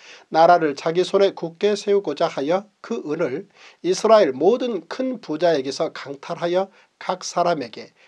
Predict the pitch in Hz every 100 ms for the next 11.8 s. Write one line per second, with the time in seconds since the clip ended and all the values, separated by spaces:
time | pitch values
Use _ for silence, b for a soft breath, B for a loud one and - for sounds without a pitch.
0 | b 180 190 165 160 185 202 240 - 185
1 | 185 180 190 165 139 147 160 143 143 180
2 | 190 - - - - 208 214 139 143 160
3 | 180 - 143 - 110 113 95 _ b b
4 | b - 185 160 147 - 208 190 175 180
5 | 208 208 147 165 170 170 180 208 _ -
6 | - 135 135 175 139 123 113 147 185 196
7 | - 113 123 147 123 - 110 101 - -
8 | _ _ _ _ _ _ _ _ - 254
9 | 262 254 196 190 190 180 151 151 196 185
10 | 175 131 - 185 131 151 214 _ _ -
11 | 233 254 170 151 151 160 110